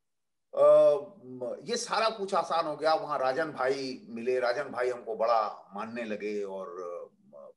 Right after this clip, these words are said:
फिर एक point पे राजन भाई ने उसे छोड़ दिया, तो हम भी छोड़ के जो है चले आए और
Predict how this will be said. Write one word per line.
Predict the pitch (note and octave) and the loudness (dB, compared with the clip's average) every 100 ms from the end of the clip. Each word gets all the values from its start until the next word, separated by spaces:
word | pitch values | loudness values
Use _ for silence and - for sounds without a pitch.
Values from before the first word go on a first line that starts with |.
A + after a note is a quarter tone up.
| - | 0
फिर | D3 C3+ A2 F#2+ | 4 4 2 2
एक | C#3 D3 - | 2 2 2
point | C3 C3 | 2 2
पे | C3 A#2+ | 0 2
राजन | A2+ A#2 B2+ | 2 2 0
भाई | G#2+ G#2+ | -2 0
ने | G#2+ G#2+ | 0 0
उसे | G2+ F#2 G#2+ | -2 -4 -8
छोड़ | - A2+ G#2 | -4 -4 0
दिया, | G2+ G2 E2+ - _ _ _ | 4 4 2 -4 _ _ _
तो | C3 C3 A2 | 6 6 6
हम | B2+ D#3+ | 2 4
भी | G#3 | 4
छोड़ | C#3+ C3+ | 6 2
के | - A#2+ A2 | 4 2 4
जो | G#2+ G2+ | 2 4
है | G2 | 2
चले | G2+ A#2 G#2+ | 2 2 4
आए | G2+ G2 | 4 2
और | G2 F#2+ F2+ E2 E2 D#2+ | 2 0 0 -2 -6 -6